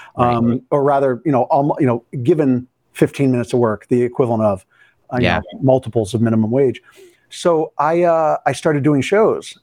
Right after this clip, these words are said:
Speaker 2: And what I started to do in order to do shows was I had business cards made. They said, uh, "Greg Bennick, entertainment for all occasions, private,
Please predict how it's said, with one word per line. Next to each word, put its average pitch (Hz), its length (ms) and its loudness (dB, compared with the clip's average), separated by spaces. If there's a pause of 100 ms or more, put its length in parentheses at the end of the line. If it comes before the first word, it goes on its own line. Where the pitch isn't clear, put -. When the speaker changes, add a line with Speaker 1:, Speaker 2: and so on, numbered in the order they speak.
(100)
Speaker 2:
And 123 160 0
what 147 100 2
I 156 80 0
started 143 420 -2
to 120 80 -4
do 190 340 0
in 131 60 2
order 123 220 -2
to 113 140 -14
do 247 240 2
shows 117 380 0
was 113 120 -4
I 104 60 2
had 107 160 -2
business 170 320 0
cards 147 340 -2
made. 143 360 2 (400)
They 131 120 2
said, 123 400 0
uh, 120 240 2
"Greg 127 420 -2
Bennick, 143 380 0
entertainment 139 680 0
for 123 180 -2
all 127 160 0
occasions, 127 720 0 (420)
private, 135 480 0